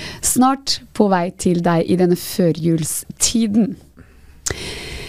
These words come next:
Vi, eh, ville også bare nevne hvorfor vi feirer Hanukka, som vi snakket om innledningsvis. Vi lurte litt selv, hvorfor feirer vi Hanukka, Hanukka i, i Israel?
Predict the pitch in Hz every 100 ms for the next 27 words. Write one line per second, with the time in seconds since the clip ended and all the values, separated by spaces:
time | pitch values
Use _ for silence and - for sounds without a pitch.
0 | - - - - 240 302 311 302 311 247
1 | 254 262 233 226 202 - 233 220 196 208
2 | 214 - 226 240 180 165 170 208 180 165
3 | - 220 254 - - 254 160 151 202 262
4 | - - - 170 170 - 294 - - _
5 | _ - 214 220 240 269 185 190 240 185
6 | 170 170 180 185 285 330 - - - -
7 | _ _ _ _ - - 240 262 277 226
8 | - 190 220 - 254 403 339 214 220 277
9 | 262 208 196 208 214 190 175 180 - 208
10 | - 185 175 170 294 330 208 202 202 202
11 | 185 202 165 202 349